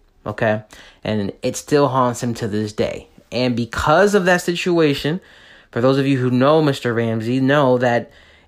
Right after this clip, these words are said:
it led to him building the program and the movement that he has right now of living a debt-free life. And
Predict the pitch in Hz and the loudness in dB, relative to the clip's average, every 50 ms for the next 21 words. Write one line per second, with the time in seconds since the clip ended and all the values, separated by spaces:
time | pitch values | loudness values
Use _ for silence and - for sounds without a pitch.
0 | _ - 127 123 87 120 117 110 113 127 135 139 151 147 - - 160 143 131 123 | _ -6 -4 -4 -2 -2 -2 0 2 2 2 2 2 0 0 -2 -2 -2 0 0
1 | 143 139 127 113 104 113 131 143 151 156 143 143 147 143 143 139 127 123 120 117 | 0 0 -2 -2 -2 2 2 4 4 4 4 2 0 0 0 0 -2 -2 -4 -4
2 | 127 127 120 117 110 104 104 101 - _ _ _ _ _ - - - - - 131 | -2 -2 -2 -2 -4 -8 -12 -14 -20 _ _ _ _ _ -10 -10 -8 -4 0 2
3 | 143 143 143 151 147 147 151 151 147 147 147 147 147 135 - - - 120 120 117 | 4 4 4 4 2 2 0 2 2 2 2 0 0 -2 -4 -6 -8 -6 -4 -4
4 | 113 110 110 104 95 107 101 98 98 107 110 127 139 151 151 135 143 143 139 131 | -4 -4 -4 -4 -4 -6 -6 -4 -4 -2 0 0 2 2 0 0 0 0 0 0
5 | 110 113 117 - - 135 123 123 127 123 120 120 110 113 113 117 120 120 110 104 | 0 -2 -4 -4 -4 -4 -2 0 0 0 0 0 -2 -2 0 0 0 0 0 -2
6 | 104 104 - - 101 98 101 107 127 135 131 147 147 139 127 117 104 104 - 117 | -2 -2 -4 -4 -6 -8 -4 -2 -2 0 0 0 0 0 0 -2 -2 -2 -2 -2
7 | - - - - - 123 120 110 104 92 87 90 - - - - - _ - - | -2 -4 -6 -8 -6 -4 -4 -2 -4 -4 -6 -6 -10 -12 -16 -20 -20 _ -20 -20
8 | - - - - _ _ _ _ _ _ - 120 123 117 113 110 110 107 104 101 | -20 -20 -20 -20 _ _ _ _ _ _ -6 -4 -2 0 0 0 -2 -2 -2 -4
9 | 104 107 | -6 -10